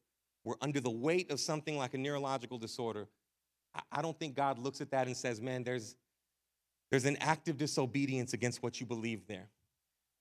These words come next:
There's, there's an involuntary disobedience to what you believe there that, that's being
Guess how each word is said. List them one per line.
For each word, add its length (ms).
There's, 380
there's 180
an 60
involuntary 640
disobedience 640
to 60
what 160
you 80
believe 300
there 100
that, 180
that's 180
being 420